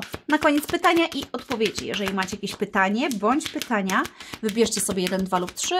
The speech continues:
a ja już losuję wam odpowiedzi na wasze pytania. Jeden, dwa, trzy. Gotowi?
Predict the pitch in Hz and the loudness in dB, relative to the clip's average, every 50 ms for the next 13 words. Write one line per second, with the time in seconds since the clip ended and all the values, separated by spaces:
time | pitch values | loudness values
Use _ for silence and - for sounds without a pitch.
0 | - - 220 208 202 208 214 220 - - 180 180 - 185 175 170 175 170 165 185 | 0 0 -2 -2 0 0 -2 -2 -4 -6 -8 -8 -6 -6 -6 -4 -4 -6 -6 -4
1 | - - 349 - - 240 202 185 180 - 190 202 185 175 147 - - 170 170 - | -4 -4 -6 -4 -4 -4 -4 -4 -6 -4 -4 -4 -4 -4 -6 -6 -6 -8 -8 -10
2 | - - - - - 370 370 - 220 208 214 202 196 214 208 - - _ _ _ | -16 -20 -20 -10 -8 -6 -2 0 2 2 2 2 2 0 -2 -8 -16 _ _ _
3 | _ _ _ _ - - - - - _ _ _ - 185 190 202 208 208 302 370 | _ _ _ _ -20 -20 -20 -20 -20 _ _ _ -4 0 2 2 4 4 2 2
4 | 415 453 - - _ _ _ _ _ _ _ _ _ - - - 175 180 196 233 | 0 0 -4 -8 _ _ _ _ _ _ _ _ _ -10 -4 0 2 2 2 0
5 | 233 - _ _ _ _ _ _ _ _ _ _ - - - 1077 494 466 370 - | -2 -8 _ _ _ _ _ _ _ _ _ _ -12 -4 -2 0 2 2 0 0
6 | - _ _ _ _ _ _ _ _ _ _ _ _ _ _ _ - 185 196 190 | -2 _ _ _ _ _ _ _ _ _ _ _ _ _ _ _ -8 -6 -4 -2
7 | 202 254 339 | 0 0 0